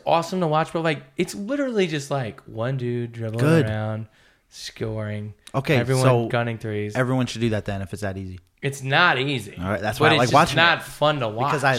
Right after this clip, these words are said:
Speaker 2: like watching it because
Speaker 1: I like
Speaker 2: I know
Speaker 1: the
Speaker 2: how
Speaker 1: ball
Speaker 2: difficult
Speaker 1: moving.
Speaker 2: it is.
Speaker 1: I like dudes rocking. Like, I, I, c-, I can understand Harden's appeal because he's so crafty.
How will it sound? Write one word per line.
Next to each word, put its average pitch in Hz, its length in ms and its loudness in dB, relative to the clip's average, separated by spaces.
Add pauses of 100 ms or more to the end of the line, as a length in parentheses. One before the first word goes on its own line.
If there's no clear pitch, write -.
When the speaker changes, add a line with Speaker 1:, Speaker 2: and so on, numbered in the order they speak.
Speaker 2:
like 123 240 2
watching 123 340 4
it 107 100 -6
because 117 180 0
Speaker 1:
I 151 40 6
like 196 160 6
Speaker 2:
I 208 40 4
know 131 140 6
Speaker 1:
the 127 80 8
Speaker 2:
how 123 120 6
Speaker 1:
ball 160 280 8
Speaker 2:
difficult 170 240 4 (100)
Speaker 1:
moving. 165 340 0
Speaker 2:
it - 20 -2
is. - 40 -6
Speaker 1:
I 135 140 0
like 139 420 0
dudes 135 380 -2
rocking. 123 800 0 (440)
Like, 120 540 -6 (320)
I, 170 360 2
I, 160 120 -4
c-, 170 180 -6
I 156 260 0
can 139 440 -10 (600)
understand 160 880 0
Harden's 143 440 -2
appeal 139 440 -2
because 123 280 -6
he's 113 140 -10
so 131 200 0
crafty. 135 720 -2